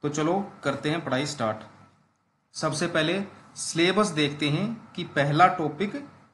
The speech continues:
क्या है। तो ये रहा बच्चों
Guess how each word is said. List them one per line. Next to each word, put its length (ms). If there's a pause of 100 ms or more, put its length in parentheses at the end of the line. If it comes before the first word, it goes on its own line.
(180)
क्या 260
है। 180 (3250)
तो 360 (2250)
ये 300
रहा 180
बच्चों 420